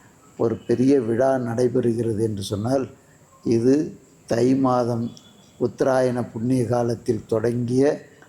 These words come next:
பொங்கல் திருநாளாக அமைந்திருக்கிறது. இந்த திருநாளை எல்லோரும் கொண்டாடி மகிழ வேண்டும் என்று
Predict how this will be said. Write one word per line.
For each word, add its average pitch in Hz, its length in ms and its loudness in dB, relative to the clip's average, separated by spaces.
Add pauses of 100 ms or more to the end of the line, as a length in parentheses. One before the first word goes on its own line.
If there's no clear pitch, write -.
(240)
பொங்கல் 131 460 -2
திருநாளாக 117 640 0
அமைந்திருக்கிறது. 113 1120 -2 (520)
இந்த 110 360 -2
திருநாளை 113 560 0 (480)
எல்லோரும் 127 600 0
கொண்டாடி 117 720 0 (460)
மகிழ 123 360 2
வேண்டும் 117 380 -4
என்று 110 420 0